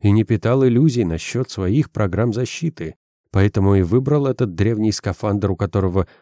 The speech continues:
не было никаких беспроводных систем связи с внешним миром. Сюда он не заберется, а вот все, к чему мог подключиться Искин по беспроводной связи, скомпрометировано.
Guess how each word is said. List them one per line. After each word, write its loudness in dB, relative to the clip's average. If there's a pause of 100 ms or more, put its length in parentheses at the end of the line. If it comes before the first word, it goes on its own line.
не 2
было 0
никаких 0
беспроводных -2
систем -4
связи -2 (160)
с -2
внешним 2
миром. -2 (260)
Сюда 0
он 2
не 2
заберется, -2 (300)
а -2
вот 0
все, -2
к -14
чему 0
мог 0
подключиться -4
Искин -2
по 0
беспроводной -2
связи, -4 (160)
скомпрометировано. -4